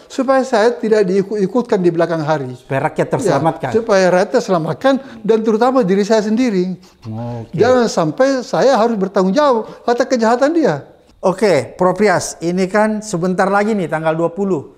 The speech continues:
Speaker 2: Akan kita mulai merasakan akan datang presiden baru, dilantik nih, Pak Prabowo. Kalau menurut Prof Prias nih, ada harapan yang besar nggak dengan melihat struktur kabinet yang sekarang lagi dipublikasikan, walaupun itu belum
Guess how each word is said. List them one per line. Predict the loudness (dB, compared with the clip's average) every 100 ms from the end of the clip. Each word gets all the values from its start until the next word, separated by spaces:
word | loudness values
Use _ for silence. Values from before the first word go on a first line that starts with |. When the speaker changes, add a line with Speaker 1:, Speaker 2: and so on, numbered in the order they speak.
| _ -20 _ _ -20 _
Speaker 2:
Akan | -10 -8 -8 -4 -2 0 0 -2 -6 -8 -10 -14 _ _
kita | -12 -6 -4
mulai | -2 -4 -4
merasakan | -4 -4 -4 -4 -4 -4 -4
akan | -10 -10 -6
datang | -6 -6 -8
presiden | -8 -8 -6 -6 -4
baru, | -2 -2 -4 -8
dilantik | -8 -4 -4 -4 -8
nih, | -10 -14
Pak | -10 -10
Prabowo. | -8 -8 -6 -6 -8 -14 _ _ _ _ _
Kalau | -4 -2 -2
menurut | -2 0 -2 -2
Prof | -4
Prias | -2 -2 -4 -8
nih, | -14 -16 _
ada | -6 -4 0
harapan | 0 0 -2 -4
yang | -4
besar | -2 -2
nggak | -2 -4 -8 -16
dengan | -10 -8 -8
melihat | -6 -6
struktur | -8 -10 -10 -8 -6 -6
kabinet | -6 -6 -4 -6 -10 -20 -20 -12
yang | -8 -8
sekarang | -12 -8 -4 -2 -2
lagi | -4 -6 -6
dipublikasikan, | -10 -8 -10 -8 -10 -6 -4
walaupun | -4 -6 -6 -8
itu | -6
belum | -6 -6 -6